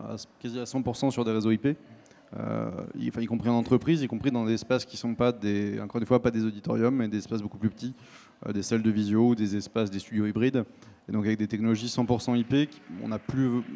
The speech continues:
finalement, on, on a des technologies non I P uniquement, euh, au niveau de, de certains points de diffusion, certains points de conversion,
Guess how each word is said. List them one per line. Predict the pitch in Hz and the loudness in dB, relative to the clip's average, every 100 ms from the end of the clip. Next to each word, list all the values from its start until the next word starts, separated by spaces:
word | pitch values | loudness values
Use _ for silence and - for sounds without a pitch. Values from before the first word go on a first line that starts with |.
| 104 107 104 107 117 - - | -8 -6 -6 -6 -8 -10 -8
finalement, | 113 120 131 127 117 | 0 2 4 4 2
on, | 107 | -2
on | 113 117 | 0 4
a | 127 | 4
des | 127 117 | 4 0
technologies | - 117 120 113 | -2 -2 -2 0
non | 120 123 131 | 0 2 2
I | 117 | 2
P | 135 143 143 - - - | 2 2 0 -14 -20 -14
uniquement, | 120 117 127 127 131 120 | -8 -6 -2 0 2 0
euh, | 110 | 0
au | 107 110 | 0 0
niveau | 107 113 | 0 2
de, | 117 107 | 2 2
de | 101 | 0
certains | 98 113 113 110 | -2 -2 -2 0
points | 117 | 0
de | |
diffusion, | 107 - 110 120 120 | -2 -6 -4 -4 -4
certains | - 107 | -6 -8
points | 107 | -8
de | |
conversion, | - 107 104 127 | -6 -8 -6 -8